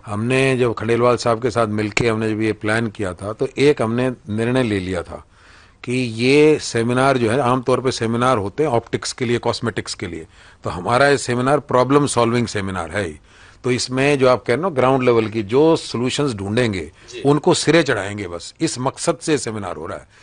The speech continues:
Speaker 1: तो जो भी प्रॉब्लम पहले लिस्ट करेंगे, ये प्रॉब्लम्स हैं, लिस्ट की हुई हैं already सेशंस में, और we will, हमारी अटेम्प्ट या कोशिश ये होगी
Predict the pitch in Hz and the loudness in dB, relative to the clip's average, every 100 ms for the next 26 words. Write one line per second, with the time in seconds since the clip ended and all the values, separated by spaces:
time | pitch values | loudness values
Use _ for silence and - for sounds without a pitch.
0 | - - 131 95 135 165 - 131 131 151 | -20 -6 -6 0 2 2 2 2 2 0
1 | 143 139 113 131 - - 135 143 156 131 | 0 -2 0 -2 -4 -4 -2 -2 -2 -2
2 | 135 - 104 113 135 131 139 127 - - | -2 -2 -2 -2 -6 -8 -8 -8 -8 -8
3 | 147 143 117 107 104 113 120 110 98 101 | -4 -2 -4 -4 -6 -8 -10 -14 -14 -16
4 | 101 110 151 _ - - - 127 135 120 | -16 -18 -20 _ -20 -18 -4 0 0 -2
5 | 139 156 156 98 110 131 131 - 143 151 | 0 0 -2 -4 -2 0 0 0 0 0
6 | 151 139 131 120 127 131 107 98 117 | -2 0 -2 -4 -4 -2 -2 -4 -8